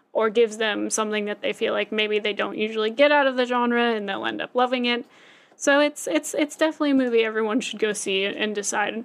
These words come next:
for themselves, as, as I say with all movies, but this one specifically I think is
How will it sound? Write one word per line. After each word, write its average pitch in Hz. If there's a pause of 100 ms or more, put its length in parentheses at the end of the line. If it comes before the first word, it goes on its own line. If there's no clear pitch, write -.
(140)
for 233
themselves, 208 (100)
as, 302
as 370
I 247
say 233
with 202
all 190
movies, 196
but 220
this 285
one 262
specifically 208
I 185
think 196
is 196